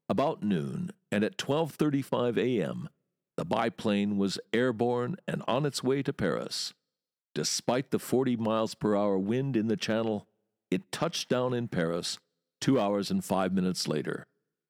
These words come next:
And that was what was in the newspapers that morning. All the news that was fit to print, which bemused Captain Ross Smith and his colleagues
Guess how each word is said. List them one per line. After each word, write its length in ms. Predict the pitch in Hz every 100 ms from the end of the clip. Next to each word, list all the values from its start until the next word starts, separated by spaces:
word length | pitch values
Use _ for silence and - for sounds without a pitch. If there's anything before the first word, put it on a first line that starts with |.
| _
And 220 | - 87 135
that 300 | 135 185 - _
was 280 | - 87 -
what 240 | 117 -
was 200 | 98 90
in 180 | 120 139
the 80 | 135
newspapers 640 | 123 110 110 107 104 98
that 220 | 92 98
morning. 440 | 92 87 73 65 - _ _ _ _ _ _
All 320 | 104 123 156
the 120 | 143 151
news 420 | 139 143 139 123
that 140 | 90
was 160 | - -
fit 300 | - 131 -
to 60 | 135
print, 460 | - 78 60 - - _ _ _ _ _ _
which 240 | - 90 -
bemused 680 | 110 117 143 101 76 - -
Captain 420 | 107 - 117 104
Ross 280 | 107 107 -
Smith 440 | - 110 107 113 -
and 120 | 110
his 140 | 104
colleagues 680 | - 107 90 65 62 -